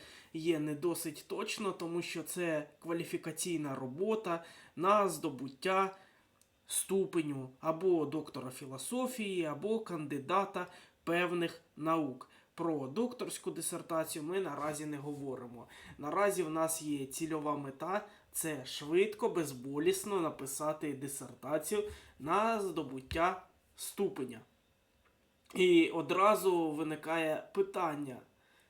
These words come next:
чи можна швидко написати дисертацію? І тут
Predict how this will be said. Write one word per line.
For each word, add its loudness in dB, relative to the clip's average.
чи 2
можна 0
швидко 0
написати -4
дисертацію? -2
І -2
тут -2